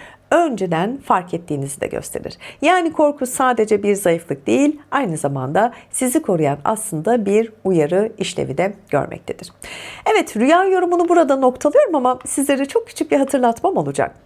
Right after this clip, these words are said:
Kadınların hayatına dair içten sohbetlerin yer aldığı, kadınların günlük hayatına dair konular, kadın olmanın,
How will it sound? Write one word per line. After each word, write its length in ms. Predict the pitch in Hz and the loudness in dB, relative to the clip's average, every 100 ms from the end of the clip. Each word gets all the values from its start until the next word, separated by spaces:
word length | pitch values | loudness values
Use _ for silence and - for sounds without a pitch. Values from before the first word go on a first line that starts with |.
| - - - - | -20 -20 -8 -2
Kadınların 440 | 359 370 370 359 | 2 2 2 2
hayatına 560 | 330 320 294 294 285 277 | 4 4 4 2 0 2
dair 260 | 247 247 | 2 2
içten 400 | 247 233 - 262 | -2 -6 -2 -4
sohbetlerin 680 | 262 247 233 226 220 208 220 | 0 -2 0 0 0 0 2
yer 160 | 196 180 | 2 2
aldığı, 400 | 170 165 156 - | 2 0 -4 0
kadınların 600 | 294 302 285 226 226 247 | 0 0 0 2 2 0
günlük 340 | 214 247 294 | -4 -2 0
hayatına 500 | 233 214 202 214 214 | 2 2 0 0 0
dair 320 | 202 180 190 | 2 0 -2
konular, 500 | - 165 160 143 - | -2 -2 0 -2 -4
kadın 280 | - 285 339 | -2 -2 0
olmanın, 520 | 311 247 202 170 165 | 0 0 0 0 -2